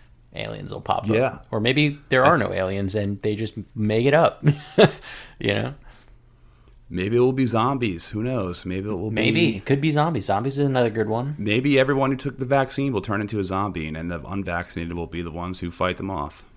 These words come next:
Speaker 1: Right. Well, the, the anti-vaxxers sure would like that situation.
Speaker 2: Yeah.
Speaker 1: I think they'd, they'd have the biggest "I told you so."
Speaker 2: They had the best
Speaker 1: Uh,
Speaker 2: immune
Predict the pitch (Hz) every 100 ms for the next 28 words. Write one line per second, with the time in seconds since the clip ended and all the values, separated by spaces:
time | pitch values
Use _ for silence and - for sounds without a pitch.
0 | - - - - - - 123 127 - -
1 | 95 95 - 101 98 - 101 120 - 101
2 | 95 95 98 90 90 - 101 95 92 90
3 | 95 - 95 - - - - - 113 110
4 | 113 123 131 139 - 101 98 - - -
5 | 117 107 104 104 110 107 107 104 113 107
6 | 113 104 - 120 120 113 120 120 120 -
7 | - - 92 98 104 95 110 127 120